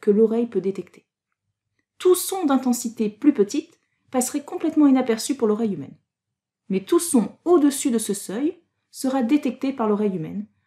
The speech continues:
d'un individu normaux entendant. Tu te rends compte, c'est tout petit, c'est un billionième d'un watt par mètre carré. Un billionième. Ça veut dire qu'il suffit d'un billionième de joule par seconde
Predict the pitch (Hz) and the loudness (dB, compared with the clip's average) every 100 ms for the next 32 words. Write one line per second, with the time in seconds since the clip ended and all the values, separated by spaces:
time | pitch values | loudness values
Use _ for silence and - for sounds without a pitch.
0 | _ 175 175 180 175 170 160 208 220 202 | _ -8 -4 -4 -6 -8 -4 0 2 2
1 | 175 196 208 185 175 - - _ _ _ | 2 0 0 -2 -10 -16 -20 _ _ _
2 | _ _ _ _ _ _ _ _ _ _ | _ _ _ _ _ _ _ _ _ _
3 | - 156 190 349 302 165 - 294 262 - | -10 -8 -6 -4 -2 -4 -4 -4 -4 0
4 | 302 - - 226 - - 349 285 294 262 | -2 -2 -4 -4 -4 -2 2 4 6 6
5 | 254 240 269 311 262 185 220 208 233 254 | 6 8 6 4 2 2 0 2 2 -2
6 | - _ - 226 208 220 - 151 - _ | -8 _ -8 -2 -2 -4 -10 -18 -20 _
7 | _ _ _ _ _ _ 262 302 285 269 | _ _ _ _ _ _ 4 6 8 6
8 | 240 208 170 160 _ _ _ _ - 233 | 6 4 -2 -12 _ _ _ _ 0 2
9 | 294 262 285 208 196 - 220 - 240 - | 4 4 4 4 0 -4 -4 -6 -10 -6
10 | 220 190 _ _ _ - 156 311 359 330 | -8 -8 _ _ _ -20 -6 -4 2 4
11 | 285 277 254 262 240 196 165 190 180 - | 4 6 4 6 4 2 0 -4 -4 4
12 | 294 277 226 - - 226 233 226 175 | 4 4 -2 -6 -4 0 2 0 -2